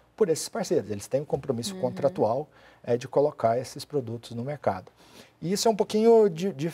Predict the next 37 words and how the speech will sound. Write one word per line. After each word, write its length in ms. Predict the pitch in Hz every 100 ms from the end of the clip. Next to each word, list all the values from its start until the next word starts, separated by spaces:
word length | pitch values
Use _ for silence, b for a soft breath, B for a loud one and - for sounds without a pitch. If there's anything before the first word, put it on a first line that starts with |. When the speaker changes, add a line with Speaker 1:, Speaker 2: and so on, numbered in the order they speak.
| -
Speaker 1:
diferente, 640 | 143 160 - 190 170 165 135
assim, 280 | - 135
do, 180 | 123 123
do, 280 | 107 123 110
do 120 | 120
que 120 | 123
normalmente 580 | 139 151 147 127 135 139
a, 100 | 139
a, 1000 | 120 123 113 117 110 110 110 110 107 -
a 100 | 107
gente 280 | 104 131 135
vinha 240 | 120 143
fazendo 420 | - 185 131 127
até 160 | 135 175
então, 300 | 202 185 123
Speaker 2:
Sim. 300 | - 185 165 -
Speaker 1:
no 80 |
qual 140 | 117 127
buscava 380 | 127 - 151 160
se 140 | -
desenvolver 440 | 120 127 135 101
um 80 | 117
produto, 800 | 135 226 165 208 180 127 123 107 B B B -
é, 340 | 117 113 117
e 80 | 110
que 140 | -
a 40 | 131
Embrapa 500 | 123 123 135 - 135
iria 360 | 117 123 127
eventualmente 520 | 117 117 110 104 110 -
comercializar 760 | 101 107 - 185 120 127 139
ou, 200 | 98 98
ou 200 | 101 101
lançá-lo, 520 | 107 120 - 123 131
alguma 260 | 117 117 123
coisa 240 | 139 143
assim. 120 | 127